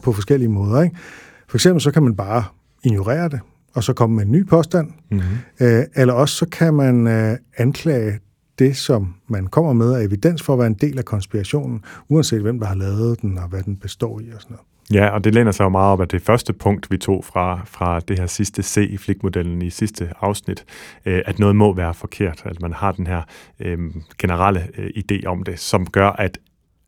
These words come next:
Speaker 2: alt, man bliver præsenteret for, som ikke bekræfter, det er i virkeligheden, øh, bekræftende.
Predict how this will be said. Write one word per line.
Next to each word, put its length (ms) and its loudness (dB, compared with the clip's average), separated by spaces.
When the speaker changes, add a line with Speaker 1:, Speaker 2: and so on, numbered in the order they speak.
Speaker 2:
alt, 200 2
man 140 2
bliver 140 0
præsenteret 480 -2
for, 80 -2
som 180 -4
ikke 140 0
bekræfter, 460 -4
det 120 6
er 80 4
i 80 4
virkeligheden, 560 0
øh, 60 -8
bekræftende. 560 -6